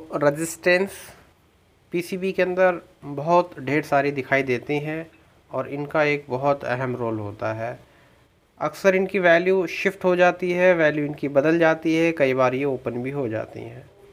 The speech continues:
इनको किस तरह से चेक करें और कैसे समझें कि इसके ऊपर जो कोड लिखा रहता है,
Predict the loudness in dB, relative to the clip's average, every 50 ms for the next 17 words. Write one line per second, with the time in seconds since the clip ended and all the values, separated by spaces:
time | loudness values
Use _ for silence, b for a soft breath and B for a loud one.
0 | _ _ _ -6 -4 -4 -2 -2 -2 -4 -2 -2 -2 -2 -2 -2 -2 0 2 2
1 | 2 2 0 -2 0 0 0 0 -2 -2 0 2 4 4 2 0 0 2 2 2
2 | 2 -2 -6 -8 -14 _ _ _ _ _ _ _ _ _ _ _ _ _ _ _
3 | _ _ _ _ _ -2 0 2 2 2 0 -2 0 2 2 2 2 2 -2 -2
4 | 0 0 0 0 0 0 0 0 0 -2 -2 -2 -2 0 0 -2 -4 -4 -2 0
5 | 0 0 0 0 0 0 -2 -6 -6 -8 -2 4 6 8 8 8 8 6 2 -2
6 | -2 -2 -2 -2 0 0 -2 -2 0 2 2 2 2 0 -4 -6